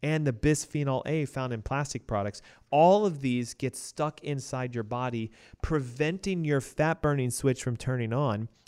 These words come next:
So as I come back from this commercial break, how to do a detox to yank these guys out, and yet again, how to turn on that fat-burning switch so that you do not rebound. So you clean your body out,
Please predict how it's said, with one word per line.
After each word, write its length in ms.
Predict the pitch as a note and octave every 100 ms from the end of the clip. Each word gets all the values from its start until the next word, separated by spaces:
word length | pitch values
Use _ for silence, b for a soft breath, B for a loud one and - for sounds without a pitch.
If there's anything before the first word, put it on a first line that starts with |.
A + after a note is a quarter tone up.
| -
So 220 | - C3+
as 120 | B2+
I 160 | C3+ F3+
come 220 | F3 D3+
back 200 | C#3+ C3
from 120 | C3
this 100 | B2
commercial 380 | - B2 C3+ B2+
break, 320 | A2 G#2+ G#2 b b
how 480 | - C3+ C#3 E3+ G3+
to 240 | - - D3
do 400 | A2+ D3 D#3+ C#3
a 220 | B2+ A#2
detox 680 | G#2 C#3+ F3 - A2 A2 -
to 120 | A#2
yank 600 | A2 A2 C#3+ D#3+ G#3 G#3 -
these 240 | A#2 -
guys 320 | A2+ G2+ G2
out, 320 | G2 F#2 C#3 - B B B B -
and 360 | C3 C3+ C3 B2 -
yet 280 | - G#2 A#2+
again, 360 | B2+ D3+ C#3+ A#2
how 200 | G#2+ B2
to 80 | A#2+
turn 240 | B2+ B2
on 140 | A2+
that 180 | A2 -
fat-burning 540 | - A#2+ - A#2+ A2+ G#2+
switch 360 | - A#2+ -
so 140 | - A#2
that 180 | A#2+
you 160 | B2 D3+
do 320 | B2+ B2 E3+
not 240 | G3+ D#3+ A#2
rebound. 640 | E3+ D#3+ A2 D#2 C#2+ - B B B -
So 120 | C#3+
you 220 | C#3+ C3
clean 680 | C3+ - - D#3 G3 A#3 A#3
your 140 | A3
body 400 | F3+ E3+ D3+ B2
out, 380 | F#2+ F#2+ D3